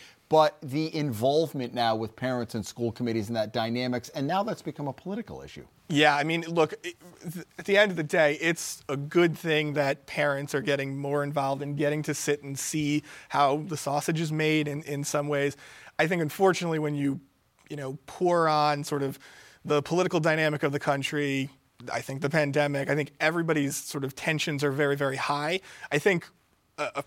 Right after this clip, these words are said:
Speaker 2: a few years from now, maybe things calm down a little bit. It's gonna be wonderful to have more parent involvement, more say over sort of what's happening day to day in school. It just,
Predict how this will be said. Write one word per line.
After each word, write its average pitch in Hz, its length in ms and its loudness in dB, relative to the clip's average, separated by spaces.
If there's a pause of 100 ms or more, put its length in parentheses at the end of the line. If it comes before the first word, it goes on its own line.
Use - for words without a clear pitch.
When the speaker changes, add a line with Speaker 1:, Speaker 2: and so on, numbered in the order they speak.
(120)
Speaker 2:
a 135 40 -8
few 196 220 -4
years 202 280 2
from 233 160 -4
now, 214 220 0
maybe 196 200 -4
things 214 240 -4
calm 196 240 -2
down 190 180 0
a - 20 -2
little 208 160 -2
bit. 214 160 0
It's 185 180 -2
gonna 180 140 -2
be 180 160 -2
wonderful 185 600 2
to - 80 -2
have 143 260 2
more 165 380 2
parent 160 280 -2
involvement, 156 500 0 (240)
more 175 280 4
say 165 280 0
over 156 200 0
sort 147 140 -4
of 139 80 -6 (220)
what's 151 360 0
happening 156 500 -2
day 151 160 2
to 151 80 2
day 147 120 2
in 143 100 -4
school. 156 280 0 (200)
It 170 80 4
just, - 280 4